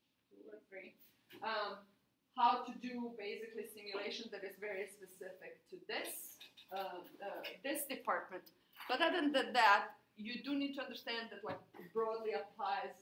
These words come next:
everywhere. Okay? So basically, the tools that you learn here are widely applicable and don't make you just a petroleum engineer, but essentially it charts a path as a computational engineer. And that you can apply more broadly, and you probably will.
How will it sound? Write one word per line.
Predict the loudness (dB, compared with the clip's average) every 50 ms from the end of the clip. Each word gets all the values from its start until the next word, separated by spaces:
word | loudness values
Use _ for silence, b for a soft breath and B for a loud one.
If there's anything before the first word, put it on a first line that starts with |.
| -20 _ _ -8
everywhere. | -6 -6 -6 -6 -6 -6 -6 -8 -10 -12 _ _ _ _ _ _ _ _
Okay? | -20 -20 -20 _ _ -20 -20 -20 -20 _ _ _ _ _ _ _ _ _ _ -2
So | 2 6 6 6 6 6 4
basically, | 4 4 4 4 -2 -4 -6 -8 -8 -8 -8 -6 -6
the | -8 -8 -8
tools | -8 -6 -6 -6 -6 -6 -8
that | -12 -14 -10
you | -10 -10 -10
learn | -10 -12 -12 -12 -12 -10
here | -8 -6
are | -4 -4 -4 -4 -4
widely | -4 -2 -2 -4 -4 -8 -8 -4
applicable | -4 -4 -4 -4 -8 -16 -18 -18 -18 -14 -14
and | -14 -14 -14 -14
don't | -10 -10 -10 -10 -10 -14
make | -18 -18 -18 -18
you | -20 -18
just | -12 -10 -10 -10 -10 -10 -14
a | -18
petroleum | -20 -20 -18 -16 -16 -16 -16 -16
engineer, | -20 -20 -20 -20 -20 -18 -16 -16 -16 -14
but | -16 -16 -16 -14 -12
essentially | -10 -8 -6 -4 -2 -2 -2 -4 -6 -8 -8 -10 -12
it | -8 -6
charts | -4 -2 -2 -2 -2 -2 -4 -6 -6 -6 -8
a | -10 -12 -12 -10
path | -4 0 2 2 2 0 -2 -6 -12 _ -8
as | -6 -6 -6
a | -8
computational | -10 -12 -12 -12 -12 -10 -10 -8 -8 -8 -8 -8 -8 -10 -10 -14
engineer. | -16 -18 -20 -20 _ _ _ -20 _ _ _ _ _ _ _ _ _ _ _ _ -10
And | -6 0 4
that | 6 6 6 6 2 -4
you | -6
can | -6 -6 -8 -8 -8 -4 -4
apply | -4 -2 0 2 6 6 6 6 4 2
more | 0 -2 -2 0
broadly, | 6 8 10 12 10 10 10 8 6 6 4 -2 2 8
and | 10 12 12 12
you | 12 12
probably | 12 12 12 12 12 12 12 12 12 12 12
will. | 12 12 10 10